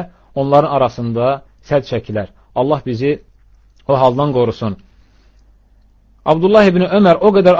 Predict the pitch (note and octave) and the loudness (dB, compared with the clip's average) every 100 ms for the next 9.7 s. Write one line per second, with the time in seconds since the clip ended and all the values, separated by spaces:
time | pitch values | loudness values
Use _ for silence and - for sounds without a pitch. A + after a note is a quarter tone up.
0 | F3 D#3+ F3 G3+ F#3 D#3+ E3+ - D#3 D#3 | 4 6 4 4 0 -4 -4 -2 0 0
1 | D#3 F#3+ G3+ _ _ _ _ _ _ _ | 0 -4 -4 _ _ _ _ _ _ _
2 | _ _ _ _ _ _ - D#3 D3+ C#3 | _ _ _ _ _ _ 0 2 2 0
3 | D3 D#3+ D3+ D3+ B2+ C3+ C3 C3+ C3 A2+ | 0 0 0 -2 0 2 2 0 -2 -2
4 | A#2 A2+ G2+ G2 F#2 F2 _ _ _ _ | -2 -2 -4 -6 -10 -12 _ _ _ _
5 | _ _ _ _ _ _ _ _ _ _ | _ _ _ _ _ _ _ _ _ _
6 | _ _ - F3 F3 D3+ D3 D3+ E3+ - | _ _ 2 4 4 2 -2 -2 -4 -2
7 | D3 C3 A#2 _ _ _ _ _ _ _ | -2 -2 -6 _ _ _ _ _ _ _
8 | _ _ _ _ _ _ _ _ _ _ | _ _ _ _ _ _ _ _ _ _
9 | _ C3 C#3 D3 C#3+ D#3+ D3+ | _ -2 2 2 2 2 2